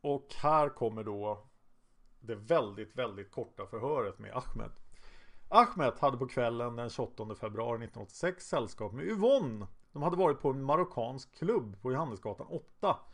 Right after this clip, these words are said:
Och, eh, här finns även klubbens telefonnummer. De lämnade klubben omkring klockan tjugotre trettio. Och det stämmer ju inte alls, får man hoppas.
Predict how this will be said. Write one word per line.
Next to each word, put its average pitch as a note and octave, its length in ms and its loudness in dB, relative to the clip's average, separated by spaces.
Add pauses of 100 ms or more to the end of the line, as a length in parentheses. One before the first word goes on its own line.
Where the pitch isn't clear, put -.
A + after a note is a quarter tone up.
(600)
Och, - 500 -10 (140)
eh, A#2 400 -6 (420)
här D3+ 120 0
finns C#3+ 160 -4
även A2 360 -4
klubbens A2 440 -6
telefonnummer. E3+ 600 0 (680)
De F#3 180 4
lämnade A3 300 4
klubben F#3 360 6
omkring C3 440 -2
klockan B2 440 -2
tjugotre B2 600 0
trettio. - 1080 0 (1600)
Och A2 120 -6
det F3 340 2 (840)
stämmer B2+ 340 0
ju A2+ 40 -4
inte G2+ 140 -6
alls, - 440 -10 (280)
får C3 120 -4
man A2 100 -4
hoppas. - 460 -8